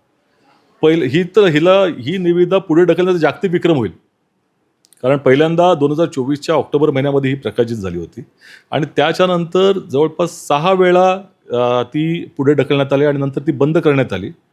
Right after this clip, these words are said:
आणि तेव्हा सांगितलं की कोणीही बोलीदार येत नाहीये म्हणून. आता त्यावेळेला पहिल्या निविदेमध्ये जी दोन हजार एमएलडीच्या प्रकल्पाच्या संदर्भात,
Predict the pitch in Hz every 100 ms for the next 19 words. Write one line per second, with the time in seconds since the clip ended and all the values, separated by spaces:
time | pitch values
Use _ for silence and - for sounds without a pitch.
0 | _ _ _ - 127 147 139 139 131 139
1 | 143 139 143 131 139 147 123 113 117 120
2 | 123 101 101 101 110 113 135 85 _ _
3 | _ _ _ _ - - 170 165 185 208
4 | 202 208 202 151 185 190 185 180 180 156
5 | 110 120 - _ _ _ _ _ _ 104
6 | 123 185 196 202 - 110 131 147 165 143
7 | 151 147 147 135 156 156 156 - 113 135
8 | 135 135 127 139 143 143 139 113 113 123
9 | 120 127